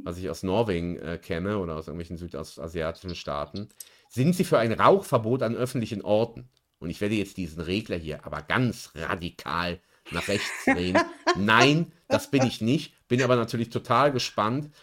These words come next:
Speaker 1: was da rausgekommen. Absolute Breaking News. Ähm, was würdest denn du eigentlich sagen? Also am Bahnhof stehst du da und,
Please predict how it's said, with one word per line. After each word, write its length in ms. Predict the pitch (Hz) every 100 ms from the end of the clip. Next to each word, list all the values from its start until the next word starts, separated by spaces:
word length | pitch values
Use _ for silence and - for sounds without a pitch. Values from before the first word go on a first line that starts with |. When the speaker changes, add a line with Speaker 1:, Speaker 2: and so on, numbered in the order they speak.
| _
Speaker 1:
was 160 | 98 -
da 80 |
rausgekommen. 600 | 85 107 120 101 90 92 -
Absolute 420 | 123 147 156 143
Breaking 420 | 117 113 131 117 98
News. 300 | 101 151 - _ _ _
Ähm, 380 | 110 117 120 127 135
was 120 | 165
würdest 180 | 190 160
denn 60 |
du 100 | 226
eigentlich 240 | 269 143 -
sagen? 380 | 92 82 76 - _ _ _ _ _ _ _ _ _ _ _ _ _ _ _ _ _
Also 180 | 101 104
am 80 | 110
Bahnhof 520 | 123 127 131 127 123
stehst 280 | - 135 127
du 40 |
da 480 | 123 120 120 117 117
und, 520 | 95 104 104 104 101